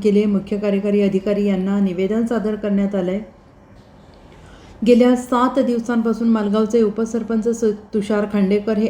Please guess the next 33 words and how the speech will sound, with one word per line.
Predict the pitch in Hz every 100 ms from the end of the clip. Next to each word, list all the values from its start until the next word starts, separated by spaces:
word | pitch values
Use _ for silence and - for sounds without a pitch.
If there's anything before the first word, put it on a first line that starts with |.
| -
आमरण | 180 190 220
उपोषणाला | 214 190 202 226 226 226
बसलेले | 226 208 208 208
आहेत. | 208 196 226 233 - - - 196
जिल्हा | 220 214 247
परिषदेच्या | 254 247 240 247 247 247
प्रशासनाने | 240 214 214 226 226 226 233 214 208
जाणीवपूर्वक | 202 208 214 240 247 233 247 247
दुर्लक्ष | 190 202 233 226 247 233
केल्याचा | 214 214 208 214
आरोप | 196 208 208
आंबेडकरी | 202 202 202 220 208
समाजाचे | 202 202 196 202 202
नेते | 196 196 214
डॉक्टर | 202 190 - 202
महेश | 196 185 185 202 -
कुमार | 202 202
कांबळे | 202 196 185
यांनी | 190 175
केलाय. | - 156 139 147 - - - - - - - - -
जिल्हा | 175 175
प्रशासनाने | 185 190 202 196 196 190 196
आंबेडकरी | 196 185 190 196 208 208 208
समाजाचा | 202 190 190 202 202 196
अंत | 185 180
पाहू | 196 190 190
नये | 202 208 -
असंही | 175 202 214
डॉक्टर | 226 214 208
कांबळे | 202 190 180 190
यांनी | 185
म्हटलेलं | 185 170 175 180 180
आहे. | 175 196 202 -